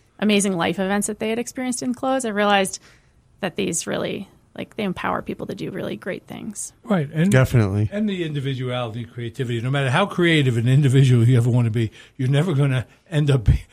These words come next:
Speaker 2: looking like Jared Leto at the Met Gala. Did you see the photo of him with the big
Speaker 3: Cat hat.
Speaker 2: big cat
Speaker 3: Yeah,
Speaker 2: head
Speaker 3: yeah.
Speaker 2: next to his head,
Speaker 3: It's
Speaker 2: dressed
Speaker 3: the
Speaker 2: like
Speaker 3: Anne
Speaker 2: a big
Speaker 3: Hathaway, he surprised her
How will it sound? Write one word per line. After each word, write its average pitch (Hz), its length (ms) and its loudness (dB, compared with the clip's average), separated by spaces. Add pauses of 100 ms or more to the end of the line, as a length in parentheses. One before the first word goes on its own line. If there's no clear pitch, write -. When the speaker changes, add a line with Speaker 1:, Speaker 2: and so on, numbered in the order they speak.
(220)
Speaker 2:
looking 143 420 2 (160)
like 131 360 -6 (240)
Jared 147 380 0
Leto 131 540 -2 (180)
at 120 180 -8
the 143 80 -8
Met 139 240 -4
Gala. 135 360 -4
Did 113 100 -8
you 131 100 4
see 92 140 2
the 135 100 -2
photo 143 280 -4
of 139 100 -2
him 147 80 -4
with 135 140 -4
the 131 60 -8
big 135 260 -6 (240)
Speaker 3:
Cat 123 340 4
hat. 98 440 -2
Speaker 2:
big 151 220 -4 (220)
cat 180 260 -2
Speaker 3:
Yeah, 120 140 6
Speaker 2:
head 147 520 2 (100)
Speaker 3:
yeah. 117 240 6
Speaker 2:
next 95 160 0
to 143 100 -4
his 180 320 -4
head, 131 340 -6 (280)
Speaker 3:
It's 113 100 -10
Speaker 2:
dressed 151 420 -2 (220)
Speaker 3:
the 135 60 -14
Speaker 2:
like 127 80 4
Speaker 3:
Anne 151 100 6
Speaker 2:
a - 20 8
big 120 80 6
Speaker 3:
Hathaway, 143 460 6
he 104 160 4
surprised 139 640 2
her 76 200 -4